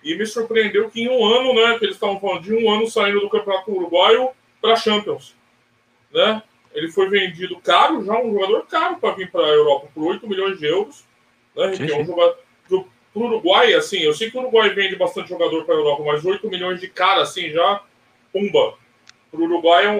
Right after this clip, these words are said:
Speaker 1: é um jogador caro, não se, o Uruguai não costuma vender tanto jogador diretamente, assim, tão caros, é,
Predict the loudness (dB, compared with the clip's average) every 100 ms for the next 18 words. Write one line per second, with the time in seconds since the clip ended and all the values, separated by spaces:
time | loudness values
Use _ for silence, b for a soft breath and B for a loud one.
0 | 0 -2 -2 -2 0 0 2 2 2 0
1 | -6 -6 -4 -2 -2 -2 0 0 0 -8
2 | -20 -8 -6 -4 -4 -4 -6 -12 -10 -4
3 | -2 -2 0 2 2 2 -2 -4 -8 -12
4 | -10 -10 -12 _ _ _ _ _ -2 -2
5 | 0 2 4 4 0 -2 -4 -10 -4 -2
6 | 2 6 6 4 0 0 -2